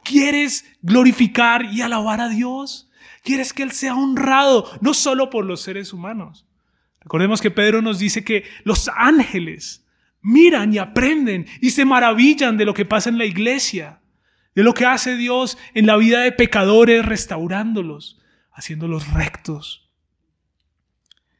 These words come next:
Hermano, ¿sinceramente quieres glorificar y alabar a Dios? Vive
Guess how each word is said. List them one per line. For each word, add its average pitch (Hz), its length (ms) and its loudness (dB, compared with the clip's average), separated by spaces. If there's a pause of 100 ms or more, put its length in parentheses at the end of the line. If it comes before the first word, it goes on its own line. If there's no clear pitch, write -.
(760)
Hermano, 160 440 -2
¿sinceramente 170 600 -6
quieres 170 520 -8
glorificar 156 520 -10
y 151 60 -8
alabar 143 300 -8
a 143 80 -12
Dios? 143 560 -18 (640)
Vive 151 540 -4